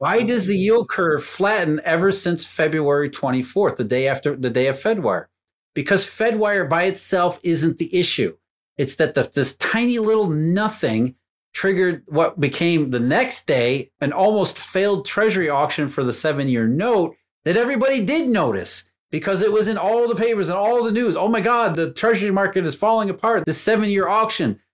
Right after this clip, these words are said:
Dealers were noticeably absent from the auction. Therefore, s-, it's inflation. It's inflation." No,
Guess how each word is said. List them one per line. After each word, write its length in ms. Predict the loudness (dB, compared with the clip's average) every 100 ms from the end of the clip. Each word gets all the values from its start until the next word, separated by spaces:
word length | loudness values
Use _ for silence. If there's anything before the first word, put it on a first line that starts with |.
| -8
Dealers 440 | -2 0 2 0 0
were 160 | -2
noticeably 760 | 0 2 2 2 0 0 0 2
absent 440 | 0 0 -2 -2
from 160 | 0 0
the 100 | 0
auction. 460 | 2 0 0 0
Therefore, 380 | 2 2 0 0
s-, 140 | -2 -6 -4
it's 160 | 0
inflation. 640 | 0 0 0 0 0 -2 0
It's 160 | 0 0
inflation." 680 | 0 2 2 2 0 -2 -6 _ _ _
No, 540 | -4 0 2 0 -2